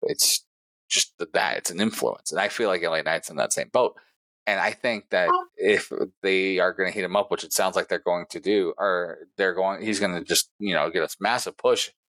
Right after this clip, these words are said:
and get sh-, strapped to the moon. He, I could see L A Knight being the guy to go up against, uh, Seth Rollins to,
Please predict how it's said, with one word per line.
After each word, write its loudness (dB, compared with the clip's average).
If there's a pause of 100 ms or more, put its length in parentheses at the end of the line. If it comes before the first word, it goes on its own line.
(300)
and 0
get 0
sh-, 2 (100)
strapped 0
to -2
the 0
moon. 0
He, -2 (460)
I 2
could -2
see 0
L 2
A 0
Knight -2 (160)
being 2
the -4
guy 0
to -4
go 2
up -2
against, -2
uh, 2
Seth -4
Rollins -2 (280)
to, 0